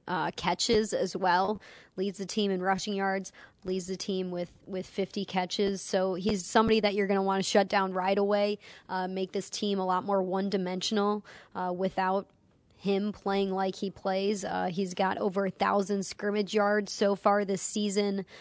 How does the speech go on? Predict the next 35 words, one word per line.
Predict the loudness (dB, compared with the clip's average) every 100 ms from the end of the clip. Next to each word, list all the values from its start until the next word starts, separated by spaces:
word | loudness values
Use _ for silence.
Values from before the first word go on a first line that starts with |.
| -20 -8
um, | -4 -2 -4 -6 -10 -16 _
averages | 0 2 4 2 2 2 0 -4 -10 -20 -20 _
just | -2 2 2 2
under | 2 2 0
five | -2 4 6 6 4 0
rushing | 0 2 2 0 2
yards | 2 2 -2
per | -2 0 2
attempt, | 2 0 0 -2
is | 0
right | 2 4
around | 2 0 -2
four | 0 0
and | 0
a |
half. | -2 -2 -2 -4 -16 -20 _
And | 2
the | 6
Bills | 6 6 4
have | 0
done | 2 2
a |
decent | 0 0 2 2 2
job | 6 8 8 6
stopping | 8 8 8 4
the | 2
run | 6 6 8
the | 6
last | 4 2 0
couple | 2 2 2
of | 2
games. | 2 2 2 0 -4
Uh, | -2 2 2 2
it's | 0 -2
been | 2 4 4 2